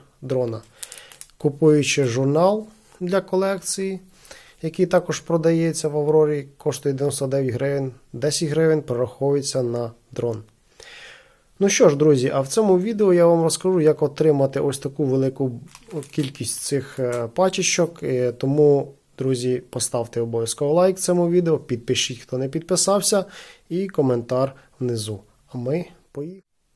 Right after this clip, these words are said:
Ну що ж, я завітав до магазину Аврори,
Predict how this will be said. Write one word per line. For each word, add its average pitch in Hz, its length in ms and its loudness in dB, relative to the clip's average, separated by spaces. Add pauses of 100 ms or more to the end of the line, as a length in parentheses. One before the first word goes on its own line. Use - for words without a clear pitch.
(260)
Ну 220 80 0
що 180 200 2
ж, - 180 -2
я 196 60 4
завітав 165 600 2
до 127 160 -4 (280)
магазину 127 480 0
Аврори, 226 480 4